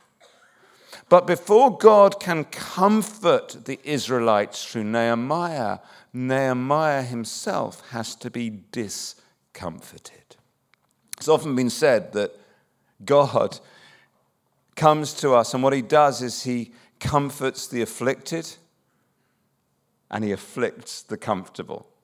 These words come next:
If you're here today and you're afflicted, you're desperate, you're worried, you're scared, you're under it, you're struggling in life,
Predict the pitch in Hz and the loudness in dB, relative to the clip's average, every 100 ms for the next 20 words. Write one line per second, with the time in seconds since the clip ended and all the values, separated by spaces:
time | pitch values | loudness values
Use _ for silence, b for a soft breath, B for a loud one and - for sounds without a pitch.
0 | _ _ _ _ - 117 147 151 151 147 | _ _ _ _ -4 -2 6 8 8 6
1 | 143 135 147 143 139 131 120 139 131 - | 2 2 4 4 4 0 -2 -4 -4 -6
2 | - 80 - B - 135 104 151 123 - | -10 -10 -12 B 0 0 4 4 4 -6
3 | - 95 82 B B 120 123 123 139 135 | -4 -4 -4 B B 0 0 6 8 8
4 | 117 101 104 117 - - 160 135 117 107 | 4 -2 -6 -8 -8 -4 0 2 2 0
5 | 104 113 - 139 151 147 117 110 - 113 | -4 -6 0 2 2 0 -4 -4 -4 -8
6 | - - 156 151 143 156 147 139 123 120 | -8 -2 6 6 6 -4 -2 2 2 2